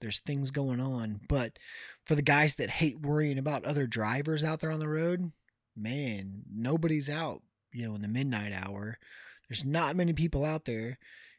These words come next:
If you don't have much else to do the next day, you know, sleep when it's hot as balls outside and ride when it's cool.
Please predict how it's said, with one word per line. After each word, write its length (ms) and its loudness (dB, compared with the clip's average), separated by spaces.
If 180 -10
you 60 -2
don't 160 -2
have 140 -2
much 260 2
else 220 0
to 120 -6
do 220 0
the 80 2
next 340 -2
day, 500 -2
you 100 -6
know, 240 -6
sleep 580 -2
when 120 0
it's 160 -8
hot 340 -4
as 140 -8
balls 480 -4
outside 680 -12
and 240 -4
ride 300 -2
when 160 -2
it's 160 -6
cool. 500 -4